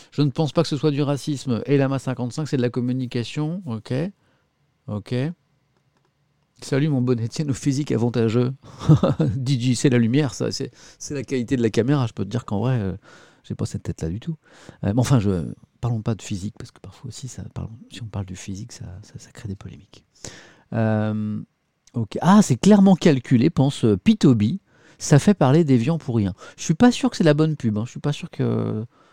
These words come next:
c'était calculé, cette polémique. Twitter, c'est quand même bien puant, tout est polémique sur ce réseau, me dit Red Sugar. Ok. Ok. Euh,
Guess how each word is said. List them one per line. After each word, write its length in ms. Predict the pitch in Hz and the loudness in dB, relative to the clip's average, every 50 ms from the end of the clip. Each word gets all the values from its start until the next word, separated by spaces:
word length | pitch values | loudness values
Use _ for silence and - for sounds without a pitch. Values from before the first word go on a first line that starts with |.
| _ _ | _ _
c'était 260 | - - - - 120 | -16 -14 -10 -8 -4
calculé, 320 | - 127 120 123 - 113 104 | -4 -4 -4 -2 -2 -4 -4
cette 160 | - 101 90 | -4 -6 -8
polémique. 480 | - 95 90 90 85 87 - - - _ _ _ _ _ _ _ _ _ - - _ _ _ _ _ _ _ _ _ _ | -6 -6 -6 -6 -8 -10 -14 -16 -20 _ _ _ _ _ _ _ _ _ -20 -20 _ _ _ _ _ _ _ _ _ _
Twitter, 300 | - - 196 170 - 196 180 | 2 2 4 4 4 4 4
c'est 140 | - 170 147 | 4 2 2
quand 80 | 143 | 4
même 160 | 139 135 135 | 4 4 4
bien 180 | 123 139 165 160 | 4 2 2 2
puant, 300 | - - 147 147 165 175 | 0 -2 -2 0 0 0
tout 180 | - 156 143 135 | -2 -2 -4 -4
est 60 | - | -2
polémique 360 | - 147 139 135 151 160 - | 0 0 0 0 -2 -4 -6
sur 160 | - 135 127 | -6 -6 -6
ce 80 | - - | -6 -4
réseau, 240 | - 117 113 139 147 | -4 -4 -4 -2 -4
me 80 | 123 | -4
dit 120 | 107 104 101 | -2 -2 -4
Red 260 | 98 101 123 120 - - | -2 -2 -4 -4 -6 -6
Sugar. 760 | - - - - 151 135 113 107 92 - - - _ _ _ | -10 -8 -4 -2 0 0 0 -2 -6 -8 -12 -18 _ _ _
Ok. 320 | - 113 117 - - 95 110 - _ _ _ - - - - - | -14 -14 -14 -12 -12 -14 -14 -14 _ _ _ -20 -20 -20 -8 -2
Ok. 220 | 196 196 - - 139 131 135 _ _ _ _ _ _ _ _ - | -2 -2 2 2 2 0 0 _ _ _ _ _ _ _ _ -10
Euh, 680 | 117 117 117 113 113 113 113 113 117 113 117 117 - | -8 -6 -4 -4 -4 -4 -6 -6 -6 -6 -6 -8 -8